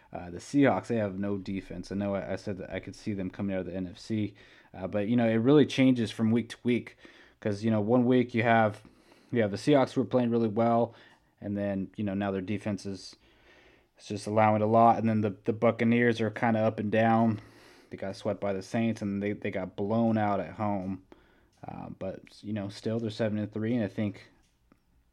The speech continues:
once you get everyone integrated in that offense, I think they'll be fine, 'cause there was no off-season workouts or anything like that. I mean, there w-, it was Tom Brady at the park breaking rules, but other than that, they didn't have any,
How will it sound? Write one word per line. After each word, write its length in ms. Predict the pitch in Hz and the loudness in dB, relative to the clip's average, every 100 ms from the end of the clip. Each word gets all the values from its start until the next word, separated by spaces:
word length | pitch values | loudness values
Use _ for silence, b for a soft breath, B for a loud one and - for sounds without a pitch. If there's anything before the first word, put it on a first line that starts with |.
| _ - | _ -8
once 280 | 110 110 113 | -4 -2 -2
you 60 | |
get 160 | 113 110 | 0 0
everyone 300 | 110 104 104 | 0 -2 0
integrated 400 | 113 101 110 107 | -2 -2 -4 -4
in 60 | |
that 160 | 98 90 | -4 -4
offense, 520 | 120 135 135 151 143 | -2 -2 0 -2 -2
I 40 | 98 | -4
think 200 | 104 92 | -6 -6
they'll 80 | 95 | -6
be 120 | 92 | -6
fine, 300 | - 110 107 | -4 -2 -4
'cause 140 | 101 | -6
there 80 | 98 | -6
was 180 | 92 95 | -6 -6
no 320 | 104 98 95 b b b - | -2 -2 -4 b b b -4
off-season 560 | 98 90 104 95 95 | -4 -2 -4 -6 -4
workouts 540 | 98 101 - 98 95 - | -2 -4 -2 -2 -2 -6
or 60 | |
anything 280 | 95 92 95 | -8 -6 -8
like 200 | 90 90 | -8 -6
that. 300 | 101 98 98 92 | -4 -4 -4 -8
I 40 | |
mean, 160 | 92 87 | -10 -8
there 120 | 95 | -6
w-, 220 | 98 - | -6 -6
it 80 | 101 | -8
was 220 | 95 - - | -8 -14 -8
Tom 220 | 107 98 | -4 -2
Brady 200 | 98 95 | -2 -4
at 80 | 90 | -6
the 60 | |
park 360 | 95 - 98 - | -10 -6 -6 -4
breaking 280 | 101 - 92 | -8 -8 -6
rules, 340 | 104 98 92 | -4 -4 -6
but 160 | - 92 | -10 -10
other 160 | 95 | -8
than 180 | 92 92 | -8 -6
that, 200 | 95 92 | -4 -4
they 80 | 101 | -4
didn't 160 | 95 92 | -6 -6
have 200 | 95 95 | -6 -4
any, 240 | 92 | -6